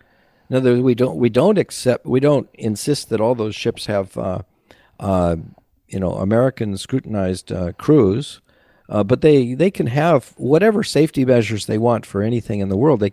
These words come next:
they don't have to have an extra exception for something going from one American port to another American port. Let me give you another example. I first learned about this when I was up in Alaska.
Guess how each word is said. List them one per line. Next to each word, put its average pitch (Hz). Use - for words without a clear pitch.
they 117
don't 117
have 117
to 113
have 101
an 104
extra 117
exception -
for 92
something 104
going 98
from 101
one 104
American 98
port -
to -
another 123
American 104
port. -
Let 240
me 294
give 190
you 139
another 113
example. 98
I 101
first -
learned 151
about -
this -
when 117
I 117
was 127
up 135
in 139
Alaska. 101